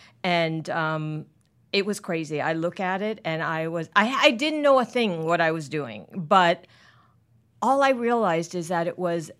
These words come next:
instant gratification. Like, you would do something, like, making a dress was great, but it took time, where it was much more instant with makeup. And so every hairdresser,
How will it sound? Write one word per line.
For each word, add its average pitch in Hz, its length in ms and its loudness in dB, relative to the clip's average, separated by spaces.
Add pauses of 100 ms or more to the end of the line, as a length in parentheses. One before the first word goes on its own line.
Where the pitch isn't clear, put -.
(120)
instant 214 380 -2
gratification. 170 760 -4
Like, 160 240 -6
you 180 140 -2
would 165 160 -4
do 220 120 -6
something, 180 260 -4
like, 170 200 -6
making 220 380 -4
a 208 40 -2
dress 165 380 -4
was 170 160 -6
great, 160 540 -6 (680)
but 202 160 0
it 180 120 -10
took - 220 -10
time, 127 520 -8 (400)
where 214 280 2
it - 100 -4
was 202 220 -4
much 214 260 -6
more 233 240 -2
instant 175 420 -8
with 220 180 -8
makeup. 226 500 -8 (160)
And 190 360 0
so 202 320 0
every 214 300 -2
hairdresser, 196 460 -4